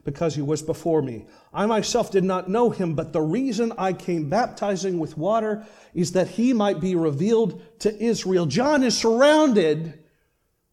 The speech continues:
by hundreds, if not thousands, of his own followers, and he's saying that the reason that the Holy Spirit inspired me to do this baptism, to call Israel to repentance,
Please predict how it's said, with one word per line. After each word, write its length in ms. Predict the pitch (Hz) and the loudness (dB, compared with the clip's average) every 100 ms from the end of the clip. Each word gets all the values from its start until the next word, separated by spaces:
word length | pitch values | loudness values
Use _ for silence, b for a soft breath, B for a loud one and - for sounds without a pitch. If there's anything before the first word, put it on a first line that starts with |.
| _ | _
by 200 | 214 220 | 4 4
hundreds, 560 | - 294 285 233 214 196 | 4 4 4 4 4 2
if 160 | 208 | 0
not 320 | 214 214 208 | 0 0 -2
thousands, 600 | 240 302 285 185 208 196 185 | 0 2 4 2 0 0 0
of 100 | 190 | 2
his 180 | 185 | 2
own 240 | 202 233 214 | 2 0 0
followers, 880 | - 247 269 226 135 113 135 135 - b b b | 0 2 4 2 0 -2 -6 -10 -18 b b b
and 160 | 208 | 0
he's 180 | 214 185 | 2 0
saying 380 | - 262 254 233 | 0 0 2 2
that 160 | 202 - | 0 0
the 80 | |
reason 640 | 156 214 311 247 202 220 185 | 0 2 2 2 2 2 2
that 220 | 185 - | 0 0
the 80 | 175 | -2
Holy 400 | - 262 311 233 | 4 4 4 2
Spirit 380 | - 262 254 202 | 0 0 4 4
inspired 720 | 175 - - 294 320 247 170 | 2 -2 0 4 6 4 2
me 240 | 160 160 B B - | 0 -2 B B -2
to 100 | 190 | 0
do 160 | 262 | 2
this 180 | 202 - | 2 2
baptism, 880 | - 285 311 - 196 175 160 165 B B - | 4 6 4 2 2 2 0 -2 B B -4
to 100 | 196 | -4
call 500 | - - 285 262 233 | -4 6 8 8 6
Israel 440 | 254 285 214 220 | 2 0 2 2
to 120 | 208 185 | 2 2
repentance, 800 | 185 190 285 226 233 208 - | 0 0 -2 0 0 -2 -4